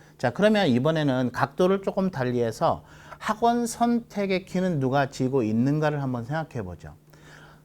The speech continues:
누가 학원을 선택할까요? 네, 초등부의 경우 구십 퍼센트 이상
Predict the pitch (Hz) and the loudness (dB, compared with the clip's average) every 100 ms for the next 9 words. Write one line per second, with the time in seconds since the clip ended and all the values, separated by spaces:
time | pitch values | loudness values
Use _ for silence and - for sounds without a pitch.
0 | _ - 143 143 185 196 196 214 202 180 | _ 0 2 4 4 4 2 2 2 0
1 | 160 139 113 101 87 110 120 - - _ | -2 -4 -6 -8 -8 -8 -8 -12 -20 _
2 | _ 90 82 - 165 175 214 202 185 151 | _ -12 -12 -8 -4 0 2 4 4 4
3 | 123 127 - 127 151 151 139 143 143 117 | 0 0 -4 -6 -2 -2 0 -2 0 -2
4 | 107 107 160 233 | -2 2 2 2